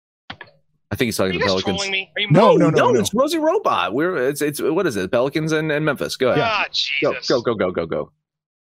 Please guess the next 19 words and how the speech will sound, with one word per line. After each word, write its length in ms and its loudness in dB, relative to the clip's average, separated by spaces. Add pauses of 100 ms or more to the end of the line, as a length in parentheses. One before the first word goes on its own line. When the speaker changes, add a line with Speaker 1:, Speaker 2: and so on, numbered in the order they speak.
(460)
Speaker 2:
Here, 140 -6
'cause 140 -8
I 40 -2
got 140 -6 (100)
five 220 -2 (160)
marks. 280 -4
Uh, 340 0
Pelicans, 580 -2
I, 180 -4 (360)
it's 160 -2
too 100 -2
many 160 0
points. 320 -6
I 40 -6
know 140 0
Zion's 540 -2
out. 320 0 (100)
I 60 -6
know 100 0